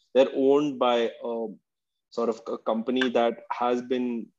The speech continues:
with sports for a very long time. Sure, I'm, I'm not sure how many sports around the world have an auction.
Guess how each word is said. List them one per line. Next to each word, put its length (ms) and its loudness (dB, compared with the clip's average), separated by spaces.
with 220 -2
sports 640 -4
for 140 -2
a 20 -2
very 260 -4
long 220 -4
time. 180 -4
Sure, 320 4
I'm, 200 0
I'm 120 0
not 140 4
sure 320 0
how 140 -4
many 180 -6
sports 380 -6
around 220 -4
the 80 -2
world 220 0
have 200 -6
an 80 -2
auction. 420 -8